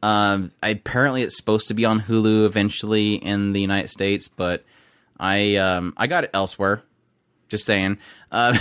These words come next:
<laughs> it ran for twenty-five episodes. It was a full adaptation of a manga being done by Studio O L M. Genres are mystery, supernatural, suspense.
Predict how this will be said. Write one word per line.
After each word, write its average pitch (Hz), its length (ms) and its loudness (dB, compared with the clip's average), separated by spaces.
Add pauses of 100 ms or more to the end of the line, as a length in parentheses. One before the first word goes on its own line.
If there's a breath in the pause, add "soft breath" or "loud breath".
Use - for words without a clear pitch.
(120)
<laughs> - 160 -14
it 185 140 0
ran 180 180 2
for 180 100 0
twenty-five 135 460 0
episodes. 120 480 0 (320 loud breath)
It 117 60 -2
was 117 100 2
a 117 60 2
full 139 240 0
adaptation 113 520 -2
of 101 140 -2
a 92 60 0
manga 98 500 2
being 98 240 -2
done 92 140 0
by 92 80 2
Studio 92 440 -2
O 95 120 2
L 90 260 0
M. 98 340 -2 (460 soft breath)
Genres 104 240 0
are 92 100 -2
mystery, 90 460 -6
supernatural, 85 680 -4
suspense. - 640 -8